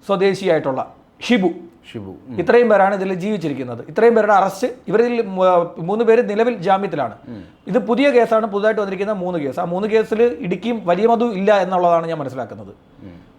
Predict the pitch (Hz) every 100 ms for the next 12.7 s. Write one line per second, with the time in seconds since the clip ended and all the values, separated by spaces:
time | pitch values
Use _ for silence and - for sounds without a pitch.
0 | 175 196 254 269 247 226 220 185 180 247
1 | 202 185 190 175 196 175 170 180 175 -
2 | _ - 175 160 156 139 120 107 - 190
3 | 196 254 208 180 185 202 - _ _ _
4 | - 156 165 175 226 254 226 214 208 185
5 | 190 160 170 151 127 180 156 131 123 113
6 | 110 98 92 - - 190 160 135 - 143
7 | 147 175 190 214 208 190 220 180 190 -
8 | 180 180 226 170 175 190 269 - - 98
9 | - - 170 202 196 165 160 233 - -
10 | - - - - _ 156 196 202 208 185
11 | 190 185 180 190 170 160 185 185 165 160
12 | 160 180 - 165 170 185